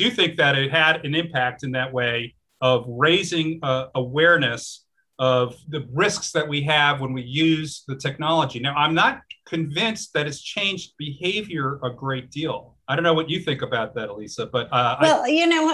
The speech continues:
Speaker 2: I don't try to figure out where the developer of the app I download is located, but it might be smart for me to do that. Um,
Speaker 1: <laughs>
Speaker 2: but I do, yeah, I, I do think people are more sensitive to that. And I think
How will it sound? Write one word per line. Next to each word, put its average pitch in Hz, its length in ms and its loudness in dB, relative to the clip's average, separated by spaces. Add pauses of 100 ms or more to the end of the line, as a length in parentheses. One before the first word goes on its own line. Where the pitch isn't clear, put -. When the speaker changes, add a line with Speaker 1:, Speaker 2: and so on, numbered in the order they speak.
(160)
Speaker 2:
I 339 100 -4
don't 359 380 -2 (220)
try 262 500 0
to 277 100 0
figure 226 440 -6
out 208 120 0 (840)
where 254 440 0
the 226 160 -2
developer 208 520 -2
of 185 100 -6
the 196 160 -2
app 185 260 0
I 208 140 0
download 208 520 -4
is 180 200 -6
located, 170 680 0
but 214 140 2
it 220 100 2
might 262 220 2
be 247 120 2
smart 208 460 0
for 220 120 -6
me 208 140 0
to 185 100 -2
do 170 300 -6
that. 214 360 0 (400)
Um, 214 480 0
Speaker 1:
<laughs> - 500 -12
Speaker 2:
but 294 120 4
I 285 340 2
do, 320 540 -8
yeah, 240 200 -2
I, 294 360 -4 (280)
I 269 400 -4
do 320 180 2
think 320 260 -2
people 214 260 0
are 196 100 0
more 180 200 -2
sensitive 170 600 -2
to 202 120 0
that. 196 320 2
And 240 120 0
I 233 100 2
think 247 280 -2